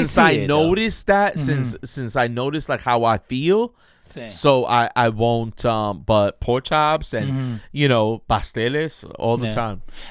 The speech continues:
Speaker 2: No, and, and, and, pero that's the thing. Like, so cuando una persona te dice, "Oh, I love everything."
Speaker 1: Yeah.
Speaker 2: Really? <laughs>
Speaker 1: Yeah, yeah,
Speaker 2: Do you
Speaker 1: yeah.
Speaker 2: really lo-, like,
Speaker 1: Yeah.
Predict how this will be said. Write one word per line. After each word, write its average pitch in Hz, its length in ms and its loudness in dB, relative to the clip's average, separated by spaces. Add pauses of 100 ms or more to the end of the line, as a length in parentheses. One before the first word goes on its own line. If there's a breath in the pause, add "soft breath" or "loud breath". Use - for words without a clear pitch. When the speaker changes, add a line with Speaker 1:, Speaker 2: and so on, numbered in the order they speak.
Speaker 2:
No, 320 180 4
and, 247 240 0
and, 233 220 -2 (360)
and, 175 220 0
pero 208 160 4
that's 240 220 0
the 247 80 0
thing. 165 260 -2
Like, 107 240 -2
so 156 380 2
cuando 151 200 0
una 214 120 4
persona 196 320 4
te 180 80 4
dice, 165 240 2
"Oh, 175 140 8
I 160 140 4
love 165 260 2
everything." 120 460 -4 (180)
Speaker 1:
Yeah. 117 240 -4 (640)
Speaker 2:
Really? 453 520 -2 (140)
<laughs> - 420 2
Speaker 1:
Yeah, 139 200 2
yeah, 127 180 -2
Speaker 2:
Do 294 80 2
you 339 140 2
Speaker 1:
yeah. 233 40 2
Speaker 2:
really 233 240 0
lo-, 226 220 0
like, 175 280 2
Speaker 1:
Yeah. 190 220 -2